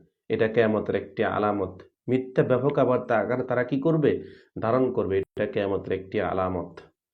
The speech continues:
এটা থেকে তোমরা কি করবে? দূরে থাকবে। যাহারা এই আমলগুলা করবে, যাহারা এই কাজগুলা করবে, মনে করবে যে এটা কিয়ামতের একটি আলামত, এদের কাছ থেকে কি করতে হবে? আমাদেরকে দূরে থাকতে হবে।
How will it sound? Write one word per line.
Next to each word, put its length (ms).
এটা 220
থেকে 380
তোমরা 540
কি 80
করবে? 540
দূরে 320
থাকবে। 600
যাহারা 420
এই 580
আমলগুলা 560
করবে, 360
যাহারা 320
এই 120
কাজগুলা 480
করবে, 580
মনে 140
করবে 260
যে 120
এটা 160
কিয়ামতের 400
একটি 240
আলামত, 460
এদের 200
কাছ 240
থেকে 200
কি 140
করতে 220
হবে? 180
আমাদেরকে 720
দূরে 200
থাকতে 360
হবে। 360